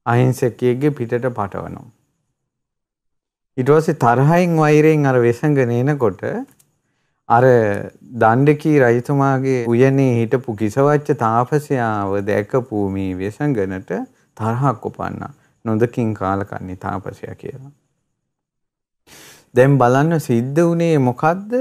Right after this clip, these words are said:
තරහා ගියේ කවුරු ගැනද? ඊට පස්සේ මෙයා මොකද කරේ? දැහැටි කූරක් හප හපා ගියේ. ඒ දැහැටි කූර හපලා කා-, ළඟට ගිහිල්ලා අර තාපසයාගේ ඔළුවට කාරලා කෙල ගැහුව නොදකින්.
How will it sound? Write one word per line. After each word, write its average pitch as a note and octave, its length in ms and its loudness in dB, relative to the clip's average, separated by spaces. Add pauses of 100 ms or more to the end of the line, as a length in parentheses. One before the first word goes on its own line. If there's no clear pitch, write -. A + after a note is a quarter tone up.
(220)
තරහා F3+ 440 -2
ගියේ A#2+ 260 0
කවුරු F2+ 360 -2
ගැනද? F2+ 360 -8 (2000)
ඊට B2+ 360 2
පස්සේ D3 340 0
මෙයා B2+ 220 0
මොකද A#2+ 240 -4
කරේ? D#3 220 -4
දැහැටි C3 440 -2
කූරක් B2 520 0
හප A2 260 -4
හපා G#2 280 -2
ගියේ. A#2 340 -6 (440)
ඒ B2 160 6
දැහැටි A#2 400 2
කූර B2+ 260 0
හපලා B2+ 520 -2
කා-, A#2 260 0
ළඟට A#2+ 480 0
ගිහිල්ලා C#3 360 -2
අර B2 80 -2
තාපසයාගේ A#2 1200 -4
ඔළුවට B2 440 -2 (760)
කාරලා C3+ 480 4
කෙල A2+ 300 -4
ගැහුව C3 320 -2
නොදකින්. G#2 600 -4